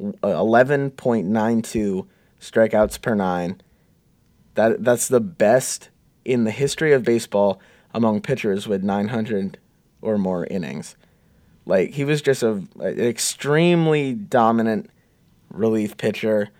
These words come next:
I think he was better than Trevor Hoffman, who got in. Wagner doesn't have the same type of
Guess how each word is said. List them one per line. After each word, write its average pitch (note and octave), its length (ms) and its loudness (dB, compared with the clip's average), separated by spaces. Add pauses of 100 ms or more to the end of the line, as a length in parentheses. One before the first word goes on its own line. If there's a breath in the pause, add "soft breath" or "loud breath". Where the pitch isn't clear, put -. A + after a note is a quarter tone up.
(320 soft breath)
I G#2+ 200 0
think A2+ 260 -4
he A#2 80 -6
was G2 300 -6
better A#2 500 0
than A#2 160 0
Trevor G#2+ 320 -2
Hoffman, G#2+ 380 -4
who A#2 160 -6
got G2+ 240 0
in. G2 280 -4 (500 soft breath)
Wagner A#2+ 380 2
doesn't A2+ 260 0
have G#2 220 -2
the G#2 100 -4
same G#2+ 340 -2
type G#2 320 -4
of G2 340 -2